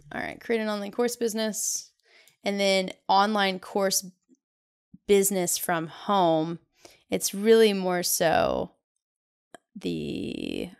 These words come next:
online business from home, but a course online business. Create an online course business. We're just gonna,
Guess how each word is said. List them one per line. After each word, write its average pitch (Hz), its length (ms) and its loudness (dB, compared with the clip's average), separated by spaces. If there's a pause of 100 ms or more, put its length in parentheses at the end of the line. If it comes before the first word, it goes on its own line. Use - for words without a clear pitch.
(200)
online 87 640 -6
business 208 500 -2
from 269 300 -2
home, 277 380 2 (420)
but 175 380 2 (1500)
a 190 80 -12
course - 800 -6
online 202 600 -8 (180)
business. - 640 -8 (520)
Create 254 340 -4 (160)
an 110 100 -8
online 98 320 -2
course - 240 -6
business. - 340 -8
We're 262 80 -2
just 269 160 -2
gonna, 277 140 0